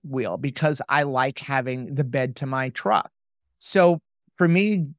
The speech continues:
I knew where I wanted to be. And every once in a while, Rachel will be like, "Hey, maybe we should look at a Class C." And I'm like, "Am I allowed to buy a Jeep?" And she's like, "No." Then I'm like, "Then I don't want a Class C,"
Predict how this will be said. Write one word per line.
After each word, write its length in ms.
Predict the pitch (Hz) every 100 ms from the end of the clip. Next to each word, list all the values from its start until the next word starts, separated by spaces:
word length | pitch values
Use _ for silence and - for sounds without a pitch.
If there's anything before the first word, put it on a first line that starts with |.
| -
I 220 | 156 175
knew 320 | 175 160 185
where 340 | 165 143 156 151
I 140 | 147
wanted 420 | 139 135 135 127
to 100 | -
be. 300 | 135 170 165
And 140 | 123 117
every 180 | 170
once 220 | 175 170 160
in 40 |
a 60 | 156
while, 300 | 147 165 139
Rachel 280 | 139 135
will 40 | 143
be 100 | 147
like, 200 | 139 131 _ _ _ _
"Hey, 240 | 185 196 175
maybe 360 | 147 165 185
we 120 | 202
should 160 | 185 185
look 160 | 185 180
at 60 |
a 60 | 165
Class 280 | - 156 -
C." 80 |
And 100 | 185
I'm 60 | 160
like, 120 | 135
"Am 120 | 135
I 60 | 131
allowed 240 | 131 135
to 80 | 131
buy 100 | 135
a 100 | 131
Jeep?" 400 | 131 135 160 214
And 120 | 143
she's 100 | 135
like, 80 | 143
"No." 300 | 175 151 76
Then 120 | 120
I'm 80 | 131
like, 180 | 131 127
"Then 120 | 143
I 120 | 139
don't 120 | 143 147
want 140 | 151
a 20 |
Class 320 | 180 143 139
C," 160 | - 160